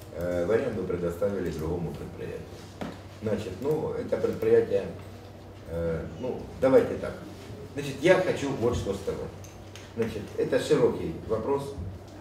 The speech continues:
очень широкий вопрос, потому что дальше, если я буду продолжать, я буду продолжать в том же духе, это будет занимать где-то, ну, я знаю, около часа времени. Значит, это широкий вопрос, поэтому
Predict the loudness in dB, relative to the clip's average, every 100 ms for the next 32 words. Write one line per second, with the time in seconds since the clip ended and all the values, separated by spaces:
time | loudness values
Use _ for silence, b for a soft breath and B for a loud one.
0 | 4 6 6 4 -2 -2 -2 0 -2 -2
1 | -6 -6 -6 -4 0 0 0 0 6 6
2 | 6 0 -2 0 -2 0 0 2 4 4
3 | 4 4 2 0 2 4 6 6 6 2
4 | 0 0 0 2 2 2 2 2 2 0
5 | -2 -4 -4 -2 0 2 2 0 0 0
6 | 2 2 2 2 2 2 2 2 2 0
7 | 0 0 -2 -2 -6 -12 B B B B
8 | B -4 -2 -2 2 2 4 4 4 2
9 | 2 2 2 0 -6 -12 -14 -14 -14 -14
10 | 8 12 12 10 2 -2